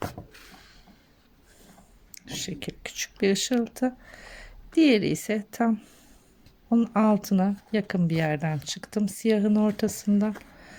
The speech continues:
Bunu da şöyle yaptım. Böyle bir ışıltı. Bakın şu şekilde.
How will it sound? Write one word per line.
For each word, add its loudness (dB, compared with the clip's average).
Bunu 4
da 4
şöyle 2
yaptım. 0
Böyle 0
bir -4
ışıltı. 0
Bakın -10
şu -6
şekilde. -8